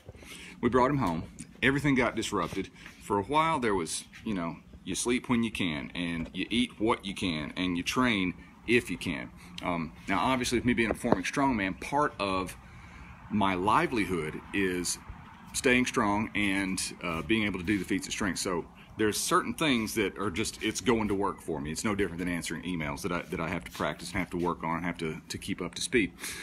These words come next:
Um, but some of my conditioning fell off the,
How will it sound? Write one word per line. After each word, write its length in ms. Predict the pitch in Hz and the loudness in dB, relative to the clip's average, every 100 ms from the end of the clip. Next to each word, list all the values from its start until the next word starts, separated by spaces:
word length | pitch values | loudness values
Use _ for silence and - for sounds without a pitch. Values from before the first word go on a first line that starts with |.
| - - - | -12 -10 -2
Um, 300 | 101 87 78 - - - - - - - - - - | 0 0 -4 -12 -18 -18 -18 -18 -20 -20 -20 -20 -2
but 240 | 135 131 - | 4 4 4
some 220 | - 165 | 4 6
of 60 | 180 | 6
my 120 | 175 | 4
conditioning 640 | 170 147 135 139 135 151 - - - - | 4 4 4 4 0 -2 -10 -18 -18 -14
fell 280 | - 123 113 | 4 6 6
off 220 | 107 - | 4 2
the, 200 | 101 | 2